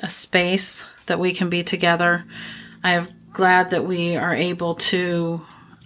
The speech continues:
um, sometimes not feel quite so alone in this space together. And with that said, I guess I'll finish up by saying you might see me become a little bit more active on Clubhouse, and anybody that's listening that doesn't know what Clubhouse is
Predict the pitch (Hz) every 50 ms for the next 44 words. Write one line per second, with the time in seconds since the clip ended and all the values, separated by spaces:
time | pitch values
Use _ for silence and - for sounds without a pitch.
0 | _ - - 165 175 170 165 160 165 165 160 - - _ - - - _ _ _
1 | _ _ _ _ _ _ _ _ _ _ - - _ _ _ _ _ - - _
2 | _ _ _ _ _ - - 214 202 208 202 202 196 190 190 185 185 180 180 160
3 | - - 175 170 - - 175 170 - - - 190 170 165 165 160 165 160 160 151
4 | 151 156 160 160 175 180 170 165 160 - - - - 160 151 151 - - - 180
5 | 170 165 160 165 160 156 160 160 - _ - - - - - - - - - -
6 | - _ _ _ _ 214 208 220 240 247 254 233 214 - - - 196 190 185 185
7 | 185 196 202 196 190 190 - _ _ _ _ - 190 185 208 196 202 202 - 208
8 | 196 - - 196 190 185 190 - 196 185 170 - 196 185 185 185 - 190 185 185
9 | 185 180 180 175 175 180 180 _ - - - - - - _ _ _ - 208 202
10 | 196 202 196 196 202 208 214 - - - - 208 202 202 202 196 185 190 185 190
11 | 208 190 185 185 185 185 185 180 185 185 156 180 185 185 180 175 175 - 185 185
12 | 180 180 185 - - 180 175 175 180 190 180 175 175 180 175 - - - - 190
13 | 180 175 175 175 175 175 170 - - 190 190 196 196 190 202 196 190 196 190 185
14 | 180 180 - - - 175 190 196 190 - - 196 185 185 180 180 175 143 135 190
15 | 175 180 175 180 156 170 175 175 175 156 - - - 226 226 226 226 233 220 214
16 | - - 208 202 202 202 196 196 -